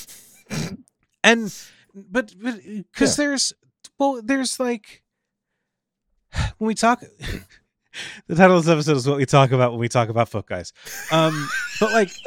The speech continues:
Speaker 1: <laughs>
Speaker 2: when, when we talk about foot guys, we're not talking just about, like, "Hey, there's guys that <laughs> like feet."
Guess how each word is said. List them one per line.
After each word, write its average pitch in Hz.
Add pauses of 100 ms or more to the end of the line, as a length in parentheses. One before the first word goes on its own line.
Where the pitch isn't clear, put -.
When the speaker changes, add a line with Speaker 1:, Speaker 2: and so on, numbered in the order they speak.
(100)
Speaker 1:
<laughs> 349 (1080)
Speaker 2:
when, 240 (160)
when 240
we 226
talk 220
about 220
foot -
guys, 98
we're 147
not 190
talking 156
just 131
about, 120
like, 123
"Hey, 127
there's 110
guys 117
that 110
<laughs> -
like 107
feet." 87